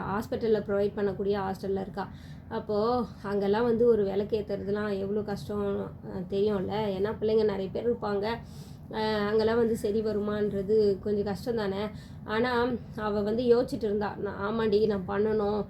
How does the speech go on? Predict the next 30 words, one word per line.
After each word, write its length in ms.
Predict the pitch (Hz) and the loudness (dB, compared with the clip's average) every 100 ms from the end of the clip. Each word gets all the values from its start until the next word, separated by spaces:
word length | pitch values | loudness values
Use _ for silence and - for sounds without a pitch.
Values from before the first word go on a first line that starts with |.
| - - - | -10 -16 -12
அப்படின்னு 260 | - 208 233 | -4 2 4
சொல்லிட்டு 280 | 254 226 262 | 4 2 2
அவளும் 300 | 226 220 233 | 4 4 4
அடிக்கடி 500 | 208 208 208 233 226 | 2 2 0 2 2
வடபழனி 480 | 202 202 220 214 196 | 2 0 0 0 0
கோவிலுக்கெல்லாம் 520 | 208 202 196 202 208 | 2 0 0 -2 0
போயிட்டு 220 | 214 208 | 0 2
வருவா, 220 | 202 196 185 | 2 0 0
முருகர் 340 | 202 208 190 | 0 0 0
கோவிலுக்கு. 420 | 185 185 185 202 277 - - - - - - - - - - - - - - - - - - - 220 | -2 -4 -4 -2 -4 -4 -14 -16 -16 -16 -16 -16 -14 -14 -14 -16 -16 -16 -16 -16 -16 -16 -16 -12 -8
அப்புறம், 340 | 190 240 247 214 | -2 0 2 2
"சரிடி, 540 | 220 220 254 247 247 | 2 2 2 4 4
நான் 200 | 214 190 | 4 2
பார்க்குறேன், 600 | 196 214 220 220 214 214 | 2 0 0 0 2 2
எனக்கும் 320 | 196 202 247 | 2 0 0
ஆசையா 440 | 226 220 - 233 220 | 0 0 0 2 2
இருக்கு, 320 | 214 208 208 214 214 | 2 0 2 4 4
நானும் 320 | 196 190 214 220 | 4 2 2 2
ஏத்தணும்னு 480 | 220 208 214 202 | 0 0 0 0
தான் 140 | 196 214 | 2 0
நினைக்கிறேன், 400 | 202 208 202 208 | 0 -2 -2 0
ஆனா 140 | 202 | 0
இங்க 260 | 214 214 202 | 2 2 2
என்ன 240 | 196 202 | 2 0
பண்றதுன்னு 500 | 233 220 202 196 208 | 0 0 2 2 2
தெரியல" 400 | 202 202 208 202 | 2 4 4 4
அப்படின்னு 260 | 196 196 202 | 2 0 -2
சொல்லிக்கிட்டே 420 | 202 196 180 202 | -2 -4 0 0
இருந்தா. 300 | 196 185 185 233 - - - - 202 | 0 0 0 -2 -6 -14 -14 -10 -2
ஆனா 260 | 208 240 | 2 4